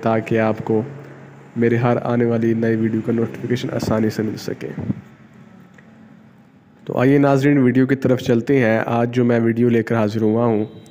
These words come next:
ये जो आप रकबा देख रहे हैं नाजरीन, ये टोटल रकबा जो है, बारह एकड़ रकबा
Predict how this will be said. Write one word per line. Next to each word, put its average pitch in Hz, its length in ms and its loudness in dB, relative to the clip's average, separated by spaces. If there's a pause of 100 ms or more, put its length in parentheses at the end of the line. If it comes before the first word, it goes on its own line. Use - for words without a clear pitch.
(1500)
ये 123 80 -2
जो 123 160 2
आप 117 100 0
रकबा 123 300 0
देख 127 260 2
रहे 127 180 4
हैं - 960 -2
नाजरीन, 123 500 2 (2250)
ये 127 600 2 (480)
टोटल 127 360 0
रकबा 120 340 0
जो 120 140 2
है, 107 200 0 (1800)
बारह 120 440 0
एकड़ 117 340 0
रकबा 113 340 0